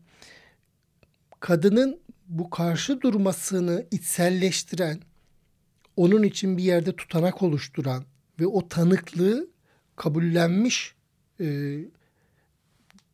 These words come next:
kabullenmiş statüye ya da sosyolojik tutuma da belki, e, bir cinsiyetsizlik bile affedebiliriz. Yani bir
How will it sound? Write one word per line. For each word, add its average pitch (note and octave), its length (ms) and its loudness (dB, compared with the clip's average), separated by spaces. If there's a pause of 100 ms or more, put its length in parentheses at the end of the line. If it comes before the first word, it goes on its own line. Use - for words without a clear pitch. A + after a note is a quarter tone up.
(600)
kabullenmiş E3 720 0 (100)
statüye D#3+ 640 -6
ya C#3 160 -2
da C3+ 60 -6
sosyolojik E3 680 -4
tutuma F#3 420 -2
da G#3+ 180 -4 (480)
belki, F#3 440 -2 (540)
e, D#3+ 600 0
bir F3 120 2
cinsiyetsizlik F#3 760 0
bile F3 120 2
affedebiliriz. C3+ 840 -2
Yani C3 220 0
bir F3+ 120 -6